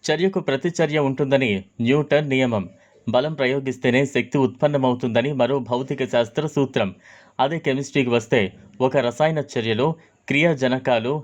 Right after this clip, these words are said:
సమపాలలో కలిసినప్పుడే నిర్దేశిత క్రియాజన్యాలు వస్తాయి. ఆర్థిక శాస్త్రానికి వస్తే, కష్టపడితేనే పైసా పడుతుంది. క్రియ ఉన్నప్పుడే ఫలితం ఉంటుంది.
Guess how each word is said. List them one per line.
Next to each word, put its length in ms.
సమపాలలో 720
కలిసినప్పుడే 760
నిర్దేశిత 540
క్రియాజన్యాలు 1000
వస్తాయి. 440
ఆర్థిక 460
శాస్త్రానికి 600
వస్తే, 460
కష్టపడితేనే 720
పైసా 400
పడుతుంది. 460
క్రియ 200
ఉన్నప్పుడే 680
ఫలితం 280
ఉంటుంది. 480